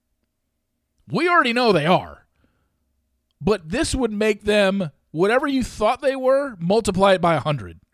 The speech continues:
Yeah, we're gonna sue the woman who told everybody that we wouldn't let her talk to her dad who had A L S. Holy shit.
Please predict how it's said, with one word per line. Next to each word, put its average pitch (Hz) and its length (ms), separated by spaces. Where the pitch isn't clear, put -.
Yeah, 143 440
we're 190 400
gonna 233 180
sue 220 360
the 196 100
woman 180 300
who 156 140
told 180 320
everybody 160 440
that 139 180
we 160 160
wouldn't 165 240
let 151 100
her 139 80
talk 147 280
to 147 100
her 123 80
dad 123 300
who 120 100
had 120 100
A 117 60
L 104 180
S. - 360
Holy 175 460
shit. - 460